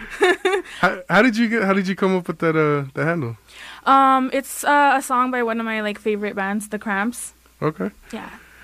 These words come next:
Speaker 2: Yeah, so you're, you're, uh, you're an old school punker?
Speaker 1: Mm, I, yeah, I dabble in the dark arts.
Speaker 2: <laughs>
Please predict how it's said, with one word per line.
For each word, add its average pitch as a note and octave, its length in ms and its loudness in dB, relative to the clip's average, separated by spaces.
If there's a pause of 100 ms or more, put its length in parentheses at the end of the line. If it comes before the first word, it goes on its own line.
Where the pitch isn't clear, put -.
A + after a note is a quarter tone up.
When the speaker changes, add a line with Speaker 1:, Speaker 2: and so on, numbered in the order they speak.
(260)
Speaker 2:
Yeah, D#3 80 2
so C#3+ 120 0
you're, D3 220 2
you're, C#3 440 4
uh, C3 60 -2 (160)
you're C#3 140 0
an C#3+ 80 0
old C#3+ 100 0
school - 180 -2
punker? D#3+ 400 -4 (560)
Speaker 1:
Mm, F4 80 -2
I, D#5+ 1120 -4 (120)
yeah, E4 180 -4
I D#5+ 640 2
dabble B3 360 4
in C4 120 4
the C4 100 4
dark A#3+ 340 2
arts. C#4 520 0
Speaker 2:
<laughs> - 20 8